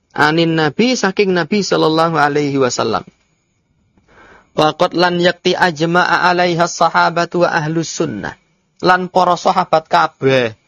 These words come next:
ahli sunnah kabeh wiwit zamane Nabi nganti tekane dinten sakniki para ulama ahli sunnah niku sampun ijma, sepakat sarujuk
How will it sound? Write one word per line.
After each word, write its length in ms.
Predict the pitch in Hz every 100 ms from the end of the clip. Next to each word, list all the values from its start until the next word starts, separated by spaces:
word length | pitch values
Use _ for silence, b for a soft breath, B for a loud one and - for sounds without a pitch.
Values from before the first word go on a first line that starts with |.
| _ _ -
ahli 320 | 190 165 185
sunnah 480 | 185 208 202 190 165
kabeh 560 | 196 185 - 180 165
wiwit 320 | 165 180 185 -
zamane 400 | 165 160 175 180
Nabi 320 | 180 175 160
nganti 240 | 160 175
tekane 400 | 180 175 170 175
dinten 320 | 160 147 156
sakniki 400 | 160 - 156 156
para 240 | 156 151 147
ulama 320 | 151 143 147
ahli 240 | 143 131
sunnah 400 | 127 123 123 180 B B B B
niku 240 | 170 196
sampun 320 | 175 170 170
ijma, 560 | 180 151 143 131 139 -
sepakat 640 | 180 - 185 - 196 190
sarujuk 800 | - 185 175 196 190 - 202 -